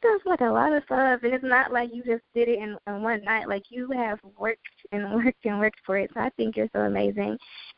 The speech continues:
And I just wanna thank you again for taking the time out. I know it's holiday seasons. I really, really appreciate it, and I know you, like, been so busy. So I just wanna thank you again. Like, I really, really appreciate it a lot.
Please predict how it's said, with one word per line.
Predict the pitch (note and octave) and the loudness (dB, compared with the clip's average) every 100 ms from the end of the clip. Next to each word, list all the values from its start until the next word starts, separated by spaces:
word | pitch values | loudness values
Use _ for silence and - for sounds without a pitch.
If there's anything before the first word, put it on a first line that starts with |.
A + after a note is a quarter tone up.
| - | 2
And | A#3 G#3 A3 | 4 2 0
I | A#3 | 0
just | C4+ | 2
wanna | A#3+ A#3+ | 0 0
thank | A#3 A#3+ | -2 -2
you | A3+ G#3+ | -2 -2
again | G3+ G#3 G#3 G#3 - | 0 -2 -2 -4 -4
for | G3+ G3+ G3 G3+ - - _ - | 0 0 0 -2 -8 -20 _ 0
taking | A4 A#4+ | 2 2
the | A4+ - | 0 0
time | G4+ F#4 F#4+ | 0 0 0
out. | G4 | 0
I | D#4+ | 0
know | D#4+ | 0
it's | D#4 - | -2 0
holiday | D4 D4 D4 D4 - | 0 2 0 -2 -4
seasons. | D4 C#4 C#4 C#4 C4+ C4+ C4+ - | -6 -6 -4 -4 -2 -2 -4 0
I | C4+ B3 B3 | 2 2 -2
really, | C#4 C4+ | -8 -6
really | C4 C4 | -6 -6
appreciate | - C4 B3 A#3+ A#3+ | -2 -2 0 0 2
it, | A#3+ | 2
and | A#3 | 2
I | A#3 | 2
know | A3+ | 2
you, | A3+ A#3 | 2 0
like, | - | 0
been | G#3+ | -2
so | G#3+ G3+ | -2 0
busy. | D4+ E4 D#4+ D#4+ D#4+ D#4 - - - - | 2 2 2 0 0 -2 -6 -20 -8 -4
So | |
I | C4+ | -2
just | |
wanna | C#4 B3 A3+ | 0 -2 0
thank | A3 A#3 A#3+ | 2 0 -2
you | A3 G#3+ G#3 | -4 0 0
again. | G#3 G3 G#3 G#3+ G#3+ G#3+ G#3 | 0 -4 -2 0 2 0 -2
Like, | G#3 G#3 - | -2 -2 0
I | G#3+ | 0
really, | G#3 G3+ G3+ | 0 -4 -6
really | G3 F#3 | -4 -4
appreciate | G3 - G#3+ G3 G3 | -4 -8 -6 -4 -4
it | |
a | - | -4
lot. | - - - | -4 -2 -4